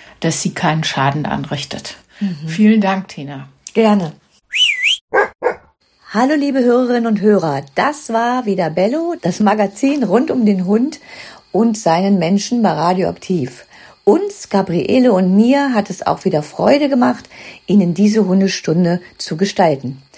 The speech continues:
Speaker 2: Sie können sie nachhören in der Mediathek von Radioaktiv. Unter Bürgerfunk finden Sie diese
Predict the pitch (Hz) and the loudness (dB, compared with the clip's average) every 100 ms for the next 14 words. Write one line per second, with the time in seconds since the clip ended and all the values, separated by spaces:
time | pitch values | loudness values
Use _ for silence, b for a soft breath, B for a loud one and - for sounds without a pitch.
0 | B B - 247 208 302 330 233 214 208 | B B -6 -4 0 0 2 2 4 4
1 | 247 330 247 226 254 320 214 202 185 180 | 2 -2 0 2 0 0 0 0 0 -2
2 | 160 - 202 214 - 190 156 170 170 135 | -2 0 0 0 0 -2 0 0 0 -2
3 | - 233 320 339 - 190 175 156 180 254 | -4 -2 -2 -2 -6 -4 -2 0 2 2
4 | 262 254 240 240 - - 196 180 175 160 | 2 2 0 0 -4 -2 0 0 -2 -4
5 | 156 220 240 254 | -2 -2 0 0